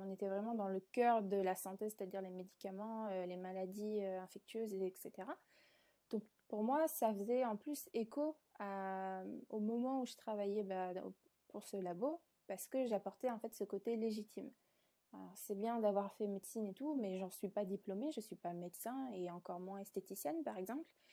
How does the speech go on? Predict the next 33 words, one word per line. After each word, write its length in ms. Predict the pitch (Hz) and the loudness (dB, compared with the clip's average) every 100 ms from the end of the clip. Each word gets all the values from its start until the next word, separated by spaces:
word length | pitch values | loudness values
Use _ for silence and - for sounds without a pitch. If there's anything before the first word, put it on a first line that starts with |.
| - - _ | -20 -20 _
Mais 180 | 202 220 | -2 0
j'arrive 260 | 208 220 269 | 2 4 4
à 80 | |
comprendre 340 | 240 220 214 233 | 4 0 0 -2
certaines 340 | 208 - 190 | -2 -6 -6
choses 340 | 190 277 294 - | 2 2 2 -4
que, 140 | - | -2
euh, 440 | 208 233 220 185 | 0 2 2 0
on 60 | 185 | -2
va 100 | 180 | -4
dire, 300 | 175 214 226 | -2 -2 0
euh, 180 | 196 185 185 - - - - | 0 -2 -4 -14 -20 -10 -4
les 80 | 202 | -2
consommateurs 640 | 208 208 208 190 208 202 | -2 -2 0 0 2 2
lambda 440 | 202 202 202 277 - | 2 2 2 2 2
comprennent 340 | 220 208 220 | -2 -2 -2
pas 140 | 214 214 | 2 2
forcément. 500 | 220 - 254 285 269 | 0 -2 0 2 0
Et 60 | 208 | -4
c'est 180 | - 208 | -4 -2
normal, 320 | 208 247 285 | 0 2 2
c'est 120 | - | 0
un 100 | 202 | -2
nouveau 280 | 208 214 226 | 0 4 6
langage 420 | 240 254 247 214 | 6 6 6 4
aussi 200 | 202 - | 0 -6
qui 160 | - 220 | -6 -4
est 40 | |
apporté. 440 | 196 - - 185 196 _ _ | -4 -4 -6 -8 -10 _ _
C'est 120 | 226 | 0
une 80 | 247 | 4
nouvelle 300 | 285 269 233 | 6 6 6
mode. 300 | 196 185 | 4 0